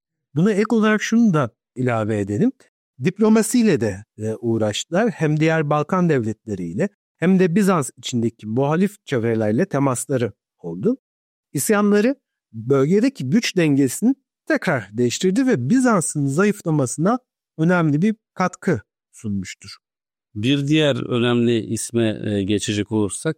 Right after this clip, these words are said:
Speaker 2: bu da Stefan Nemanja'dır. Stefan Nemanja, e, Sırp Büyük Prensidir. E, Bizans ile hem çatışma hem de işbirliği içinde bulunan bir isim olarak tarihte, e, yer almıştır. Nemanja hakkında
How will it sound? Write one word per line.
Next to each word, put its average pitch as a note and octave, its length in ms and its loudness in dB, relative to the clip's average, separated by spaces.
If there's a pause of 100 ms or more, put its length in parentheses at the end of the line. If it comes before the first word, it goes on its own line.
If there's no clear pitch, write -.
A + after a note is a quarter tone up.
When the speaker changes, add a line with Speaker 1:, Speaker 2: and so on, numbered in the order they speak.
Speaker 2:
bu A#2+ 140 0
da - 320 -2 (100)
Stefan B2+ 640 -2 (180)
Nemanja'dır. A2 960 0 (380)
Stefan B2+ 500 0
Nemanja, C3 580 2 (180)
e, G#2 240 0
Sırp C#3 340 -4
Büyük A#2+ 320 0
Prensidir. G#2 960 -4
E, G2+ 320 -2
Bizans A2+ 380 0
ile A2 120 0
hem A#2+ 240 2 (160)
çatışma - 580 -6
hem A2 280 2
de C3 140 0
işbirliği G2+ 580 -2
içinde G#2 400 -2
bulunan G#2+ 440 0
bir C3 100 0
isim A#2 300 0
olarak G#2 420 0
tarihte, A#2 580 -2 (260)
e, A2 80 -2
yer A2 240 2
almıştır. F2+ 640 -4 (460)
Nemanja C3 880 2
hakkında A2+ 680 -2